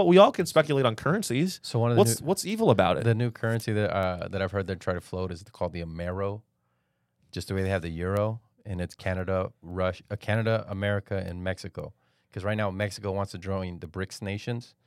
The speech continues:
Speaker 2: They've already applied.
Speaker 1: Who
Speaker 2: And
Speaker 1: wants to? Sorry,
Speaker 2: Mexico.
Speaker 1: Uh, okay.
Speaker 2: And we can't let them do that. So we're
Speaker 1: 'Cause
Speaker 2: gonna
Speaker 1: they're a border to us.
Speaker 2: Correct, and they have a lot of minerals,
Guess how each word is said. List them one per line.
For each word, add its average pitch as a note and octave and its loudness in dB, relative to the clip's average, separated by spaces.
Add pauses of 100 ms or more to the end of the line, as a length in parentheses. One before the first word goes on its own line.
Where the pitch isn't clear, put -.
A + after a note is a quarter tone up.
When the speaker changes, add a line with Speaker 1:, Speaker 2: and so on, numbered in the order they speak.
(140)
Speaker 2:
They've E2+ -6
already F2+ -2
applied. F2 -2 (480)
Speaker 1:
Who C#3+ 6
Speaker 2:
And D#3+ 8
Speaker 1:
wants G#3 4
to? A#3 -2
Sorry, G#3+ 2 (180)
Speaker 2:
Mexico. - -6 (720)
Speaker 1:
Uh, A#2 8
okay. A#2 6
Speaker 2:
And F2+ -2
we G2 -2
can't F#2 -2
let F#2 -2
them F2 -4
do A2 -2
that. F2+ -4 (240)
So E2+ -2
we're E2+ -4
Speaker 1:
'Cause F2 0
Speaker 2:
gonna G#2 2
Speaker 1:
they're A2+ 6
a G#2+ 4
border A#2 4
to F#2 -2
us. - -8 (120)
Speaker 2:
Correct, F2 -4
and E2+ -12
they E2+ -8
have E2+ -6
a E2+ -8
lot E2 -6
of D#2+ -10
minerals, F2 -6